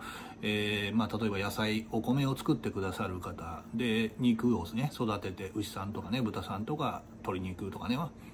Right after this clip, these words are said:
鳥さんとかをね、育ててくれるところもなくなる。で、魚ね、取ってくださる漁師さんも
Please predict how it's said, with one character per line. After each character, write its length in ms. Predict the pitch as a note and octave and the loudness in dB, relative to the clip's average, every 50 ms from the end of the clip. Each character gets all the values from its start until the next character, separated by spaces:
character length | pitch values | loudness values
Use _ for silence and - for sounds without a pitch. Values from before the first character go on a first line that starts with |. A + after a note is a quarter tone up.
| - - | -14 -2
鳥 140 | - A2+ G#2 | 2 2 2
さ 120 | - G2 | 2 2
ん 60 | G2 A2 | 0 0
と 100 | D3+ D#3+ | 0 2
か 120 | F#3 D#3 | 2 2
を 80 | A#2+ G#2 | 2 2
ね、 120 | A#2 B2+ | 2 0
育 280 | A#2 - C3 A#2+ A#2 A2 | 2 2 2 2 2 2
て 100 | - G#2 | 0 -2
て 120 | - - | -4 -4
く 120 | - - | -4 0
れ 120 | G2+ A2+ D3 | 0 4 4
る 100 | F#3 F#3 | 6 6
と 100 | F#3+ E3+ | 6 4
こ 120 | G3+ G#3+ | 6 4
ろ 60 | A#3+ | 6
も 120 | G3 D3 A#2 | 6 4 4
な 140 | G2 F#2 - | 4 2 -2
く 100 | - F#2+ | -4 -6
な 140 | F#2 F2 F2 | -8 -6 -8
る。 160 | F#2 G2 - - - - - - - - | -8 -10 -10 -10 -10 -12 -10 -12 -4 -2
で、 100 | - A#2+ | 0 0
魚 560 | G#2+ - G#2+ G2 A#2 A2 G2+ F#2 F#2+ F#2+ F#2+ - - | 4 2 2 4 4 2 2 2 0 0 -2 -2 -2
ね、 200 | C3+ C3+ C#3+ - - - - - - - - | -2 -2 -2 -2 -8 -12 -14 -14 -14 -14 0
取 140 | - A#2+ A2 | 2 2 2
っ 40 | - | 2
て 80 | - | -2
く 80 | F2+ F#2+ | -4 -2
だ 120 | G#2 A2 | -2 0
さ 140 | A#2 F3 F3+ | 0 2 2
る 180 | D3 A#2+ G2 G2 G2 | 2 2 0 -2 0
漁 160 | G#2+ A2+ A2 | 2 4 4
師 80 | - - | 2 2
さ 100 | - F#2+ | -2 0
ん 60 | B2 | 2
も 220 | D#3+ F3+ F#3 E3 | 2 2 2 2